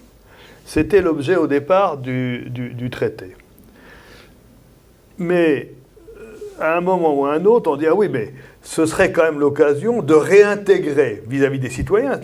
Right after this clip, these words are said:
Je comprends, c'est les fausses bonnes idées, on se présente toujours comme des belles idées au départ. On va,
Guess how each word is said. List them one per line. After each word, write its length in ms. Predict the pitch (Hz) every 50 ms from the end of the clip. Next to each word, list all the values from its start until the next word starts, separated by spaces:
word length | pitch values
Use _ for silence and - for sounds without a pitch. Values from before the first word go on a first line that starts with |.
| 135 117
Je 120 | - -
comprends, 340 | - 190 185 185 - 214 -
c'est 240 | - 165 151 143 135 - - 165
les 80 | 170
fausses 260 | - - 214 202 -
bonnes 220 | 175 196 175 156 143
idées, 340 | 165 160 170 214 233 214 175
on 180 | 143 135 131
se 120 | 135 160 147
présente 360 | 143 156 160 170 160 131 135
toujours 220 | 160 170 165 143
comme 160 | - 143 123
des 80 | 113 117
belles 240 | 117 131 123 110 120
idées 160 | 123 117 117
au 100 | 110 107
départ. 380 | 107 107 104 - 104 98 - - - - - - - - -
On 140 | 143 147 143
va, 380 | 160 170 165 151 143 123 -